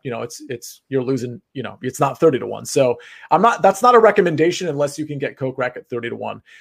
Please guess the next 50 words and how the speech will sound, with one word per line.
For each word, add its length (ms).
So 160
let's 180
get 140
into 180
the 120
longer 420
shots, 400
which 180
we, 220
we 120
like 220
to 60
do 200
in 60
the 80
outright 360
market. 360
Um, 400
Cameron 260
Tringale 480
at 100
forty-five 400
to 80
one. 200
If 180
he 200
is 200
the 140
Cameron 260
Tringale 480
we 120
all 140
fell 220
in 80
love 160
with 160
early 260
in 80
the 100
year, 340
I 80
think 180
forty-five 420
to 60
one 440
in 160
this 180
field 380
is 120
great. 340